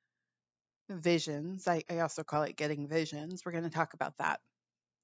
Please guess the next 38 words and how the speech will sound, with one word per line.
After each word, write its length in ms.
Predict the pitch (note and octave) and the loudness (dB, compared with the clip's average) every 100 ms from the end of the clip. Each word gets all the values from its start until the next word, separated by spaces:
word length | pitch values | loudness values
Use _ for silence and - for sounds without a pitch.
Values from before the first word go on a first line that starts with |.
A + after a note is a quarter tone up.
| _ | _
and 160 | - D#3+ | -6 0
how 200 | D#3+ F3 | 4 4
you 120 | F3 | 2
can 160 | D#3+ E3 | -2 -2
use 220 | G#3 B3+ | 0 4
it 220 | F3 - | 2 2
for 80 | - | 0
your 120 | E3 | -2
greater 300 | D#3 D#3+ D#3 | 0 0 0
good 280 | - G3 F#3 | 2 4 4
and 120 | E3 | 2
how 180 | C#3+ D#3 | -2 0
it 120 | D#3 | 0
can 120 | - D#3 | -2 -4
be 80 | D#3 | -4
a 80 | |
source 340 | - D3+ D3+ - | -2 -2 -2 -6
of 140 | D3 | -6
power 320 | - D#3 D#3+ | 2 4 4
in 120 | D#3 D3+ | 2 -2
your 160 | C#3+ | -4
life. 560 | D3 F3 D3 D#3+ - - _ _ _ | 0 0 0 -6 -16 -20 _ _ _
In 720 | - _ _ _ _ - A3+ | -20 _ _ _ _ -2 -2
case 120 | - | 2
you're 120 | A3 | 0
new 120 | G3 | 2
to 60 | E3+ | 0
my 160 | E3+ D3+ | 0 0
program, 560 | D#3+ D#3 E3 F#3+ B3 B3 - | 2 2 2 -2 -4 -6 -4
I'm 140 | F#3 | -2
an 60 | F3 | 0
intuitive 580 | E3 D#3+ - E3 E3 D#3+ | -2 -4 -2 0 2 0
and 80 | D3+ | -4
a 60 | |
coach. 460 | - F3+ D4 - - | -4 -6 -6 -10 -4
I 40 | E3 | -4
help 220 | D3+ - | -4 -4
people 480 | F3 - E3 D#3+ | -6 -2 0 0